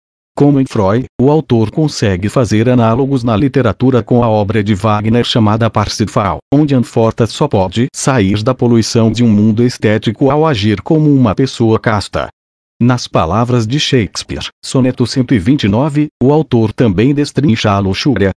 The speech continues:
que é percebida por todas as pessoas,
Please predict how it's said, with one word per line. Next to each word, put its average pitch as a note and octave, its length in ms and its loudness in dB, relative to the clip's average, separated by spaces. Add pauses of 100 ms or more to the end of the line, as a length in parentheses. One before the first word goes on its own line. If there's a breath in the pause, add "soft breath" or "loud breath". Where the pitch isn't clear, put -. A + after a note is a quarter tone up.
que C#3+ 160 2
é C3+ 100 0
percebida A2 720 0
por C#3+ 220 -2
todas A#2+ 460 0
as A2+ 160 -2
pessoas, G2 640 0